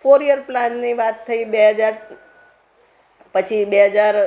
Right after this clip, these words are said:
સત્ત-, અઢારમાં ન્યૂ વડોદરાની વાત થઈ, એમાં પંદર કામ, મેઇન જાહેરાતો થઈ કે આ પંદર પોઇન્ટ લક્ષી કામ કરશું.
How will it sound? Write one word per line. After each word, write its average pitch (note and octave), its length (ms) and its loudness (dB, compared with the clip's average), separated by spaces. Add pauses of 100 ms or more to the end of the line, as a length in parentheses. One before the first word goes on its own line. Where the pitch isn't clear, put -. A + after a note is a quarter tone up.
(340)
સત્ત-, F#3 640 -4 (140)
અઢારમાં A3+ 560 0
ન્યૂ A#3+ 300 -6
વડોદરાની A3 580 0
વાત F#3+ 340 -2
થઈ, G#3+ 280 -4 (380)
એમાં A#3+ 260 -4
પંદર B3+ 360 0
કામ, A3 500 -6
મેઇન A#3 280 -2
જાહેરાતો A3 500 0
થઈ G#3+ 160 -4
કે G#3+ 100 -6
આ G#3 60 0
પંદર G#3 340 -6
પોઇન્ટ G3+ 340 -6 (160)
લક્ષી F#3+ 360 -6
કામ G3 280 -6
કરશું. F#3+ 420 -4